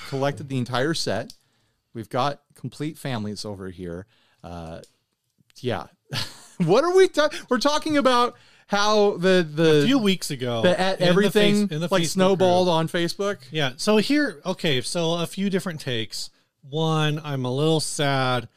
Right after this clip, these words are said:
Speaker 2: at everything is over. Is like, or at everyone.
Speaker 1: Everyone's over.
Speaker 2: Is over. Um, but,
Speaker 1: We'll bring
Speaker 2: uh,
Speaker 1: it back for special occasions.
Speaker 2: I think,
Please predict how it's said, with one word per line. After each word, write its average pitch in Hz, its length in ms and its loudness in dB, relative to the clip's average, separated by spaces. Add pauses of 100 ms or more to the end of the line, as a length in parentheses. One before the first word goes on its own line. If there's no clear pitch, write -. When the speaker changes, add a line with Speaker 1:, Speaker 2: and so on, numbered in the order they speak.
(300)
Speaker 2:
at 127 280 -4
everything 120 400 -4
is 110 120 -6
over. 98 260 -8 (100)
Is 110 200 -12
like, 98 240 -10 (160)
or 123 140 -6
at 165 240 -2
everyone. 107 680 -6
Speaker 1:
Everyone's 139 460 -2
over. 123 400 -8 (160)
Speaker 2:
Is 110 260 -10
over. 95 520 -10 (420)
Um, 101 380 -10 (280)
but, 139 500 -6 (600)
Speaker 1:
We'll 139 380 0
bring - 140 2
Speaker 2:
uh, - 20 0
Speaker 1:
it 196 60 0
back 220 160 2
for 170 100 -6
special 139 320 -4
occasions. 120 460 -4
Speaker 2:
I 180 80 2
think, 240 280 2